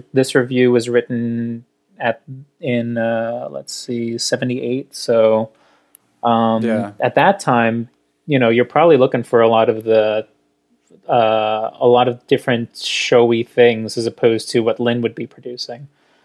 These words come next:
Speaker 1: Um, so by that kind of a standard of what,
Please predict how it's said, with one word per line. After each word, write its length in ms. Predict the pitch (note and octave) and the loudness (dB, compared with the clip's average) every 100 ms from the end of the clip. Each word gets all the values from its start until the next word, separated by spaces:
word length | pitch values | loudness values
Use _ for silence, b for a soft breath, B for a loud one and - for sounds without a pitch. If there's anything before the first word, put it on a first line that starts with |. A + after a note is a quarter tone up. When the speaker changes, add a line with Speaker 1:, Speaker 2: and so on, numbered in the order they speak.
| _ _ - | _ _ -4
Speaker 1:
Um, 560 | A2 G#2+ A2 A2+ A#2 | -2 -2 -2 -6 -8
so 220 | A#2+ - C3+ | -2 2 2
by 240 | C3 C3+ | 4 2
that 360 | B2+ C#3+ D3 - | 4 2 0 -2
kind 200 | B2+ A#2+ | -2 0
of 80 | |
a 60 | A#2+ | -2
standard 580 | - - A#2 A#2 A#2 A2 | -4 -2 -2 0 -2 -4
of 180 | - - | -6 -4
what, 240 | A2+ A2 | -2 -4